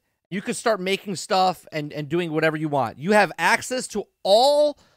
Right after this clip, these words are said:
of the assets that are in the actual engine itself. You can start creating all the stuff that you want. If you start to sell it, you gotta pay a fee, okay?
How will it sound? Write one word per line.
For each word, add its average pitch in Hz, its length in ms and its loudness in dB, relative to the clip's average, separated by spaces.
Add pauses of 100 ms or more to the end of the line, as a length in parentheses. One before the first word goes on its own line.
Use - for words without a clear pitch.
(200)
of 196 160 2
the 208 240 -8
assets 196 540 -2
that 175 140 -2
are 160 160 -8
in 214 320 -6
the 214 140 -8
actual 170 640 -6 (600)
engine 151 340 -4
itself. 120 420 -4 (340)
You 233 60 -12
can 220 140 -10
start - 260 -2
creating 190 540 -8
all 180 240 0
the 226 80 -2
stuff 214 220 -2
that 196 100 -6
you 180 120 -8
want. 139 320 -4 (840)
If 202 200 -4
you 269 180 -2
start 269 300 -2
to 240 100 -6
sell 233 360 0
it, 101 140 -8 (680)
you 165 60 -6
gotta 180 220 0
pay 185 180 -6
a 175 60 -2
fee, 98 340 -14 (540)
okay? 147 260 -4